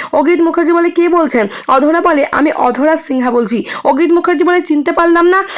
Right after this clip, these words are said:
অধরা বলে, "পড়শি, পড়শি হচ্ছে আমার ভাইয়ের বউ, আর পড়শি এখন আপনাদের বাড়িতে, তাই আমি চাইছি আমাদের বাড়ির বউকে আমাদের বাড়িতে ফিরিয়ে দিয়ে যান।" আপনার কথা তো, তো আর মুখার্জি বাড়ি চলে না, তাই না? আপনার কথা তো, তো কোনো,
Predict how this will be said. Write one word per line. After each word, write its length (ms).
অধরা 340
বলে, 240
"পড়শি, 400
পড়শি 440
হচ্ছে 360
আমার 300
ভাইয়ের 340
বউ, 140
আর 220
পড়শি 340
এখন 320
আপনাদের 440
বাড়িতে, 340
তাই 140
আমি 120
চাইছি 360
আমাদের 380
বাড়ির 240
বউকে 340
আমাদের 400
বাড়িতে 340
ফিরিয়ে 380
দিয়ে 260
যান।" 140
আপনার 360
কথা 160
তো, 120
তো 100
আর 100
মুখার্জি 440
বাড়ি 240
চলে 240
না, 120
তাই 180
না? 100
আপনার 320
কথা 160
তো, 100
তো 80
কোনো, 220